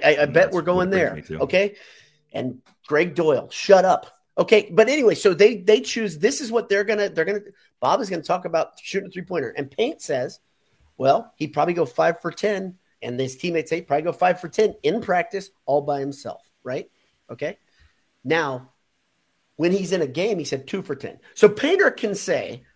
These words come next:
Speaker 1: "It's different in practice," is what he's saying. It's different when you're not in front of a crowd. It's different when you're not in front of hostiles, meaning guys that are coming at you, right? But he can't say that about his guards at some point, because I kept hearing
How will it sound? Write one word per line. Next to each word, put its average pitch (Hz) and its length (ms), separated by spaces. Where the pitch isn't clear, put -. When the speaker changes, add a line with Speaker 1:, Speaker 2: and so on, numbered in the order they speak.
Speaker 1:
"It's 151 220
different 143 480
in 120 120
practice," - 720
is 101 160
what 110 140
he's 98 100
saying. 117 300
It's 160 220
different 151 480
when 127 140
you're 127 100
not 127 180
in 117 60
front 127 140
of 120 40
a 117 40
crowd. - 320
It's - 200
different 165 360
when 147 100
you're 135 100
not 135 100
in 127 60
front 135 180
of 117 60
hostiles, 123 580
meaning 127 240
guys 123 240
that 123 80
are 123 40
coming 135 260
at 123 180
you, - 80
right? 120 240
But 196 120
he 208 80
can't - 260
say 254 200
that 247 120
about 226 160
his 165 120
guards 160 520
at - 100
some 254 240
point, 302 340
because 208 280
I 277 100
kept 285 240
hearing 190 400